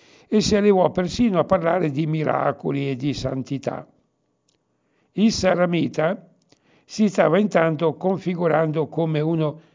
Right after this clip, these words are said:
sfegatato adoratore della donna, arrivando al punto di affermare che la Santissima Trinità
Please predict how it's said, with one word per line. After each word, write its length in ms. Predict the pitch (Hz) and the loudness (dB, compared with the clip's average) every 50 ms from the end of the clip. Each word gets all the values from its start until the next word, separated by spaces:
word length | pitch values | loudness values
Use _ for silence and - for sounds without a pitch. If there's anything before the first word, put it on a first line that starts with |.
| _ _ _ | _ _ _
sfegatato 1300 | _ - - - - - - 160 175 180 165 151 151 139 - 151 147 170 180 175 - - 175 170 175 - | _ -16 -14 -14 -14 -8 -4 -2 -2 0 2 2 0 2 2 2 2 2 2 0 0 0 -2 -2 -2 -2
adoratore 800 | - 135 127 143 151 143 143 143 - 147 160 170 160 151 151 139 | -2 -2 -2 -2 0 0 0 0 0 0 0 0 0 0 -2 0
della 240 | 123 139 135 139 | 0 0 0 0
donna, 500 | 127 123 123 120 117 110 117 123 131 135 - _ _ _ _ _ _ _ _ _ _ _ _ | 2 2 2 2 2 0 -4 -8 -10 -12 -16 _ _ _ _ _ _ _ _ _ _ _ _
arrivando 580 | - 143 165 202 226 220 214 165 151 139 147 | 0 2 4 4 6 6 4 4 4 2 2
al 120 | 190 214 175 | 2 2 0
punto 360 | - 196 175 160 143 - 156 | 0 -2 -2 -2 -2 -2 -2
di 100 | 151 160 | 0 0
affermare 680 | 160 147 - 190 190 190 170 143 123 117 127 135 135 - | 0 0 0 -4 -2 -2 -2 0 0 0 -2 -2 -4 -2
che 280 | - 170 165 139 - | -2 -2 0 0 -2
la 300 | 135 143 147 139 143 143 - _ _ _ _ | 0 0 0 0 0 -4 -8 _ _ _ _
Santissima 1120 | _ - - 139 139 139 120 - - 208 240 233 - - - 185 165 160 160 156 160 - - - | _ -8 -4 -4 -4 -4 -4 -4 0 2 2 2 2 0 -2 -2 -2 -2 -2 -2 -4 -6 -10 -6
Trinità 760 | - 143 156 156 151 143 135 - - - - 180 233 285 | -4 -2 0 0 0 -2 -4 -2 -2 -2 -2 -2 -2 -4